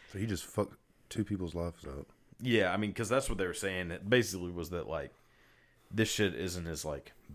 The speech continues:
Speaker 2: badass as it seems.
Speaker 1: Yeah, that doesn't sound badass. That,
Speaker 2: Even
Speaker 1: yeah.
Speaker 2: though I read that, I remember still thinking, "Yeah, but I'd still, <laughs> I'd still do it." <laughs> Like, what the fuck am I doing now?
Speaker 1: Now you have to. I mean,
Speaker 2: Yeah,
Speaker 1: there's
Speaker 2: no,
Speaker 1: nothing, there's
Speaker 2: well,
Speaker 1: nothing
Speaker 2: I
Speaker 1: else
Speaker 2: mean,
Speaker 1: to
Speaker 2: I'm
Speaker 1: do
Speaker 2: not
Speaker 1: now.
Speaker 2: doing shit, so
Speaker 1: Yeah.
Speaker 2: it's not like I would have missed out on anything.
Speaker 1: Yeah.
Speaker 2: Like,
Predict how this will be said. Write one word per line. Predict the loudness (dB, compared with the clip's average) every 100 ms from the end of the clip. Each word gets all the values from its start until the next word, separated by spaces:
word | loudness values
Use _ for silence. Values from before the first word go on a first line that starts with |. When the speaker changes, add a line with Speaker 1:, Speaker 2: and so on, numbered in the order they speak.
| -2
Speaker 2:
badass | 0 2 2 0 -2 -4
as | -6
it | -6
seems. | -6 -6 -6 -8 -10 -4
Speaker 1:
Yeah, | -2 0 -2 -8 _
that | 0
doesn't | 2 2
sound | 2 0 0
badass. | -2 -2 -6 -4
That, | -2
Speaker 2:
Even | 0 2 4 4
Speaker 1:
yeah. | 6
Speaker 2:
though | 6 6 2 -4 -10 -2
I | 2
read | 4 4 4
that, | 4 4 2 0
I | 0
remember | 2 2 0
still | 0 -2
thinking, | -2 -8 -12 -12
"Yeah, | -12 -10
but | -8
I'd | -8
still, | -6 -6 -8 -10 -14 -20 _
<laughs> | -2
I'd | 0 0
still | -2 -4 -8
do | -6 -6
it." | -6
<laughs> | -8 -10 -14 2
Like, | 2 4
what | -2 0
the |
fuck | -2 0
am | 0
I | -2
doing | 0 0 0
now? | -2 0 -2 -4 -6
Speaker 1:
Now | 4 6
you | 6
have | 6 2 2
to. | -10
I |
mean, | -10
Speaker 2:
Yeah, | 2 8
Speaker 1:
there's | 8 10
Speaker 2:
no, |
Speaker 1:
nothing, | 8 10
there's | 10 10
Speaker 2:
well, | 10
Speaker 1:
nothing | 10
Speaker 2:
I | 8
Speaker 1:
else |
Speaker 2:
mean, | 8
Speaker 1:
to | 8
Speaker 2:
I'm |
Speaker 1:
do | 8
Speaker 2:
not | 10
Speaker 1:
now. | 8
Speaker 2:
doing | 8 4
shit, | 0 -2 0 0 0
so | 2
Speaker 1:
Yeah. |
Speaker 2:
it's | 2
not | 2
like | 2 2
I |
would | 4 4
have | 2
missed | 0 -2 -2 -2
out | 0
on | 0 -4
anything. | -8 -8 -8 -6
Speaker 1:
Yeah. | -6
Speaker 2:
Like, | -8